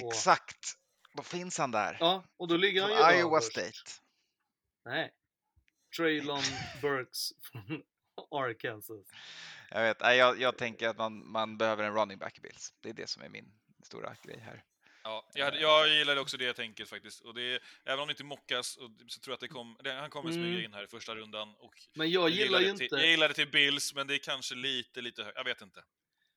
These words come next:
Speaker 2: Personligen så gillar jag ju inte... Alltså, du tänker på Breece Hall, Anton, eller hur?
Speaker 3: Ja.
Speaker 1: Jag tänk-,
Speaker 2: Ja.
Speaker 1: jag tänker så här,
Speaker 2: Jag
Speaker 1: jag tänker att
Speaker 2: tror
Speaker 1: alla
Speaker 2: inte att
Speaker 1: snackar
Speaker 2: de
Speaker 1: om Breece Hall,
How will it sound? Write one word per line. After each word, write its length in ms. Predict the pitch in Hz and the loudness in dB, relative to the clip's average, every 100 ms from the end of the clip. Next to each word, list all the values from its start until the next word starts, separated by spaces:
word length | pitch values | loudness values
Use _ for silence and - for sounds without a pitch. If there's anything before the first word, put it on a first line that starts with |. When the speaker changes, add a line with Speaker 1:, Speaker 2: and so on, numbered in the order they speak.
| _ | _
Speaker 2:
Personligen 560 | 151 - 220 294 247 165 | -6 -2 -2 0 -2 -2
så 140 | - | -2
gillar 320 | 160 160 147 | -2 0 0
jag 180 | 139 135 | -2 -4
ju 300 | 135 135 135 - _ _ 392 370 | -4 -6 -8 -12 _ _ -20 -14
inte... 360 | 170 151 135 - | -10 -10 -10 -6
Alltså, 220 | 165 165 | -6 -4
du 140 | 202 | -4
tänker 280 | 196 175 135 | 0 -2 -2
på 120 | 139 | -10
Breece 420 | 131 156 147 - | -2 0 0 -2
Hall, 300 | 185 139 110 | -2 -2 -2
Anton, 380 | 107 104 113 107 | -8 -14 -16 -14
eller 140 | 107 127 | -8 -6
hur? 100 | 127 | -4
Speaker 3:
Ja. 160 | 120 - - | -4 -2 0
Speaker 1:
Jag 140 | 160 | 4
tänk-, 160 | 208 139 | 4 6
Speaker 2:
Ja. 40 | |
Speaker 1:
jag 140 | 180 - | 6 4
tänker 260 | 190 175 | -2 2
så 80 | 170 | 6
här, 60 | 147 | 6
Speaker 2:
Jag 40 | |
Speaker 1:
jag 60 | 156 | 6
tänker 160 | 170 | 4
att 60 | 160 | 8
Speaker 2:
tror 80 | 185 | 10
Speaker 1:
alla 60 | |
Speaker 2:
inte 100 | 190 | 10
att 80 | 208 | 10
Speaker 1:
snackar 340 | 143 - - 180 | 8 4 6 4
Speaker 2:
de 20 | |
Speaker 1:
om 100 | 143 | 6
Breece 260 | 131 - 123 | 6 6 6
Hall, 300 | 107 117 | 4 2